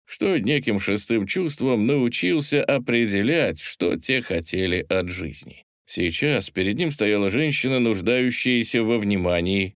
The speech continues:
и наслаждающаяся им. Возможно, потому, что не преуспела в жизни, или же ей не позволили в полной мере проявить себя.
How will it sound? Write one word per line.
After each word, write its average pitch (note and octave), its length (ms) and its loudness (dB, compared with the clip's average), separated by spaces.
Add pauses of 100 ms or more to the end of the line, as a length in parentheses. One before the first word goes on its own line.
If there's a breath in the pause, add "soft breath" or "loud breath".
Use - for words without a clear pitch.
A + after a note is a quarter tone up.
(140)
и F3 120 0
наслаждающаяся F#2 1200 0
им. D#2 320 -10 (320)
Возможно, A2 580 0
потому, G#2+ 520 0
что G#2+ 240 0
не A2 180 2
преуспела A#2+ 800 2
в G#2+ 60 -2
жизни, F#2 600 -2
или D#3 320 2
же A2 160 2
ей C3 440 0
не B2+ 180 2
позволили A2 720 2
в E2 80 -6
полной A#2+ 380 0
мере G#2+ 320 0
проявить F2+ 500 0
себя. - 420 -10